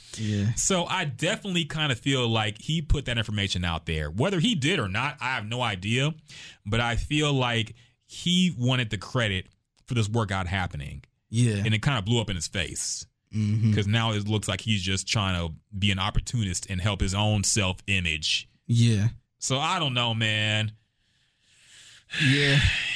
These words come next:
Speaker 2: It's a dice situation.
Speaker 1: <laughs> How you feel about Eric Reed? I feel like he been kinda, um, consistent with his feelings about this stuff.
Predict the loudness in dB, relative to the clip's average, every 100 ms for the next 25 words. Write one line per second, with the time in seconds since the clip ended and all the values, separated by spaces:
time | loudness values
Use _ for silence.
0 | -6 -2 0 0 0 -4 -4 -10 -10 -10
1 | -4 -4 -4 -10 -8 -6 -4 -4 -6 -14
2 | -20 -20 -4 0 0 0 0 0 0 0
3 | 0 0 2 2 2 0 -4 _ _ _
4 | -20 -16 -16 -16 _ _ _ _ _ _
5 | _ _ -4 -2 0 2 0 2 2 2
6 | 2 0 2 2 0 0 0 0 0 0
7 | 0 0 -2 -8 _ _ _ _ _ _
8 | -2 0 2 0 0 0 2 2 0 -2
9 | -12 _ _ _ _ 0 2 2 0 0
10 | 2 0 -2 0 0 0 0 -2 0 0